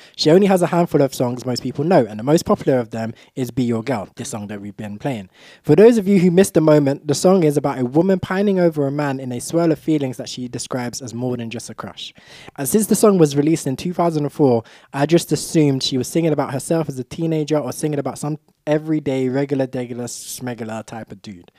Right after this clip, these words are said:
But in a recent episode of Issa Rae's concert series, Issa Rae Presents, where artists sing stripped-down versions of their songs,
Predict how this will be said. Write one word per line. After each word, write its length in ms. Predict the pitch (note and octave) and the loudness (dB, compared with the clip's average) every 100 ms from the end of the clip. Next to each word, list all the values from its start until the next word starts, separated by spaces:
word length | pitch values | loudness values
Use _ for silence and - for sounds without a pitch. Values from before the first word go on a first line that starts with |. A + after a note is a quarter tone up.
| _ - - - - - | _ -20 -20 -20 -20 -4
But 120 | C#3+ | 0
in 80 | C#3+ | 4
a 60 | |
recent 340 | C#3+ A#3+ B3 F#3 | 6 6 4 0
episode 380 | F#3+ F3 E3 D#3 | 0 4 6 6
of 100 | C3+ | 2
Issa 280 | F3+ - | -2 2
Rae's 280 | D#3 D#3 D3 | 4 4 4
concert 400 | - E3 D#3 C#3+ | 0 -2 0 -4
series, 480 | - B2+ A#2+ A#2 - | -4 -4 -4 -6 -6
Issa 260 | C#3+ C#3+ C#3+ | -6 -4 -2
Rae 160 | C#3 C3 | -2 -2
Presents, 460 | B2+ B2+ A2 - | -4 -6 -6 -10
where 240 | C3+ C3 B2 | -6 -4 -2
artists 320 | C#3+ D#3+ - | -4 -4 -4
sing 200 | D3+ C3+ | -2 -2
stripped-down 480 | - F3+ D3+ C#3+ C3+ | -2 0 0 -2 0
versions 320 | C3+ B2+ A#2+ | 0 0 -4
of 180 | B2 A2+ | -6 -6
their 140 | A#2+ | -10
songs, 500 | - D3+ A#2 G#2+ A2+ | -8 -6 -6 -8 -12